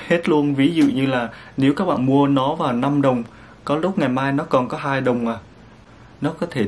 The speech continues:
từ năm đồng nó lên bảy đồng hoặc mười đồng. Nhưng mà nó cũng có thể nó xuống từ hai đến một đồng trong vòng một, hai ngày gì à. Mà, và cái xác suất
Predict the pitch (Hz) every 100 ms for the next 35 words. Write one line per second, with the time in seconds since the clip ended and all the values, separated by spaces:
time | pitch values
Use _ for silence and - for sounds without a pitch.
0 | - 117 117 135 135 123 113 151 139 123
1 | - - 127 107 104 117 127 120 113 113
2 | 107 - - 160 135 143 143 113 147 -
3 | 113 104 165 170 117 107 131 147 151 147
4 | 185 214 - - - - 127 117 117 143
5 | 143 135 165 139 131 127 117 110 143 135
6 | 120 123 107 143 139 127 117 110 107 98
7 | - - 117 113 - 113 123 117 139 -
8 | 170 175 -